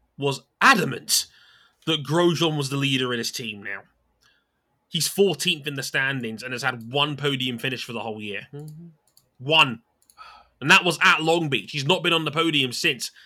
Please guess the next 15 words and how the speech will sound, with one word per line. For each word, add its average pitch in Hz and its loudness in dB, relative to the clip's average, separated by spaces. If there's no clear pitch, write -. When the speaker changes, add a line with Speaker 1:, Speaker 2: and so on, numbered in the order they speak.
Speaker 1:
and 156 2
he 156 4
wrecked 143 -2
his 156 -2
own 156 0
five 147 2
hundred. 143 -4
Like, 143 2
Speaker 2:
Colton 185 -6
Herta's 147 -2
bad 107 -2
luck 104 -4
is 98 -8
putting 98 -4
him 87 -12